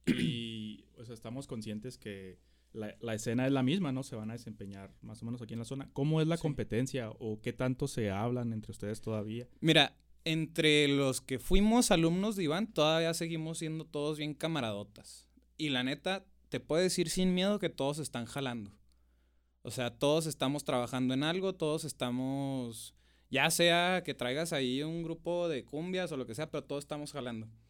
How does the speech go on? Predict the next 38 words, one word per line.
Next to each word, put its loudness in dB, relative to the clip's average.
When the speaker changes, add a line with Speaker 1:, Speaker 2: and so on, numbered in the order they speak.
Speaker 2:
De 0
otros -2
maestros 0
yo 2
no 0
voy 2
a 4
hablar, 2
<laughs> 4
porque 2
es -2
un -2
tema 2
bien 0
delicado 0
ahí 0
en -4
la -4
facultad. -4
Este, -2
muy 0
sus -4
rollos, 0
hay 2
raza -2
que -4
no 0
le 0
gusta -4
acoplarse, -4
raza -4
que -4
no 0
le -2
gusta -4
tocar -6
otros -8
géneros, -4